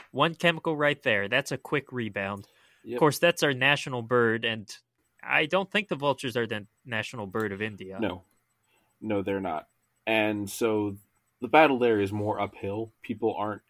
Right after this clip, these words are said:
Speaker 2: gonna be as involved in saving the vultures as they are going to be in saving the bald eagles. Although,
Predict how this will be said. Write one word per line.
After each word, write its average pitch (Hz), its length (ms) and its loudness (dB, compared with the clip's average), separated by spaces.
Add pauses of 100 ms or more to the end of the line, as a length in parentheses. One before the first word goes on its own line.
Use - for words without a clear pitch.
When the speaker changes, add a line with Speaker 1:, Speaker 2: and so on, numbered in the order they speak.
Speaker 2:
gonna 95 140 -8
be 101 140 -4
as 98 140 -4
involved 98 540 -2
in 95 140 -6
saving 101 360 -4
the 95 60 -6
vultures 101 380 -4
as 92 100 -8
they 92 120 -2
are 98 240 -2
going 98 240 -4
to 98 80 -16
be 101 160 -2
in 92 260 -8
saving 98 440 -6
the 98 60 -8
bald 98 220 -2
eagles. 143 240 2
Although, 196 300 4